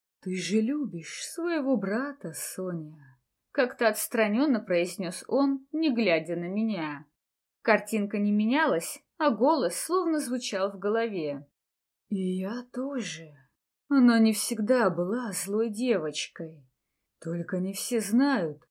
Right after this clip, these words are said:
что спящая красавица недолго жила счастливо после своего пробуждения». Прекрасный принц оказался не тем, за кого себя выдавал. А от горя и боли моя шиповничек сама стала ведьмой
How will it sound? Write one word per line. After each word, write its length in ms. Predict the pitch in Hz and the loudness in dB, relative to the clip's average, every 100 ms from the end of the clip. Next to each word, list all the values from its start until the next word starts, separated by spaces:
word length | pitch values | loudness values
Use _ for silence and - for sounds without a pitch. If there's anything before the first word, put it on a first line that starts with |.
| _ _ | _ _
что 300 | - - 330 | -8 -2 -2
спящая 640 | - 262 262 262 - 208 | -2 0 2 0 -2 -2
красавица 880 | 220 233 247 - 330 226 165 - 165 | 0 -2 -2 0 0 0 -2 -8 -10
недолго 640 | 160 151 240 294 202 165 | -10 -6 -4 -2 -2 -4
жила 320 | 160 170 170 170 | -6 -6 -6 -6
счастливо 720 | - 285 262 - - 151 147 | -4 -4 -6 -6 -8 -6 -6
после 400 | - 339 - 160 | -4 -6 -6 -10
своего 420 | - 165 156 156 | -6 -4 -4 -6
пробуждения». 1160 | 156 160 165 165 156 175 160 151 147 165 156 143 _ _ _ _ - | -6 -6 -6 -10 -10 -8 -6 -8 -12 -16 -20 -20 _ _ _ _ 0
Прекрасный 720 | 269 254 208 196 180 - 226 | 4 4 4 2 0 -2 -2
принц 440 | 226 277 269 214 - | -2 0 0 0 -2
оказался 760 | 262 294 240 262 320 - - | 0 0 2 2 0 -2 -4
не 180 | 180 180 | -4 -4
тем, 480 | - 233 269 170 143 175 | -2 0 0 0 -8 -12
за 260 | 185 226 | -2 0
кого 360 | 262 254 214 294 | 2 0 0 -2
себя 440 | 294 - 151 156 | -4 -8 -4 -4
выдавал. 840 | 143 156 160 160 156 156 147 139 139 _ _ _ _ _ _ | -4 -4 -4 -4 -6 -6 -6 -10 -14 _ _ _ _ _ _
А 180 | 330 339 | 2 4
от 140 | 185 | 2
горя 500 | 165 247 359 320 202 | 2 4 4 4 2
и 40 | 185 | 0
боли 600 | 156 240 311 196 156 151 | 0 0 0 -4 -8 -8
моя 340 | 220 330 339 330 | -6 -4 -6 -6
шиповничек 920 | - 311 - 285 294 226 185 - 185 | -4 -4 0 0 2 0 0 -8 -10
сама 440 | - 190 165 156 151 | -6 -4 -2 -4 -6
стала 380 | - 165 156 160 | -6 -2 0 -2
ведьмой 600 | 165 240 - 170 151 | -2 -2 -2 -6 -8